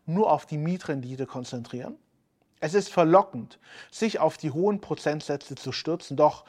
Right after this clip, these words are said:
es gibt einige wichtige Punkte, die man nicht übersehen darf, wenn man in Dubai investieren möchte. Anstatt ausschließlich auf die reine Mietrendite zu schauen, ist es viel sinnvoller,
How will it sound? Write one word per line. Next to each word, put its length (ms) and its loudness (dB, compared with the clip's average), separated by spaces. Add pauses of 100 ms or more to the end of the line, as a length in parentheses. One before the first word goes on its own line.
(200)
es 180 -8
gibt 340 -6
einige 460 2
wichtige 360 -2
Punkte, 420 -2 (240)
die 100 -4
man 220 0
nicht 240 -2
übersehen 480 -2
darf, 340 -8 (220)
wenn 220 0
man 180 -2
in 160 -8
Dubai 300 -4
investieren 540 -4
möchte. 460 -16 (240)
Anstatt 480 0
ausschließlich 680 4
auf 140 -4
die 120 -2
reine 460 2 (260)
Mietrendite 800 -2
zu 140 -10
schauen, 420 -6 (300)
ist 200 -8
es 140 -10
viel 240 -2
sinnvoller, 640 0